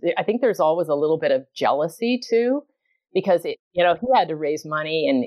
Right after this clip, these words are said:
he was able to raise money because he had this sort of swashbuckling profile, and he was in New York City in the mix, and,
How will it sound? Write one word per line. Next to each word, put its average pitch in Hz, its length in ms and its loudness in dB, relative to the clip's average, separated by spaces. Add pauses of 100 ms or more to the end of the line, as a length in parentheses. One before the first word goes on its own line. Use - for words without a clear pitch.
he 165 480 0
was 151 320 0
able 208 240 2
to 151 100 -2
raise 147 240 0
money 156 200 -2
because 156 280 -2
he 151 100 -4
had 151 200 0
this 151 160 -6
sort 147 160 2
of 131 60 -10
swashbuckling 143 1080 -4
profile, 151 520 2
and 143 120 -2
he 139 80 -6
was 143 280 -4 (240)
in 180 160 2
New 165 120 2
York 160 260 2
City 160 420 0
in 147 120 0
the 135 60 2
mix, 160 600 -2
and, 135 420 0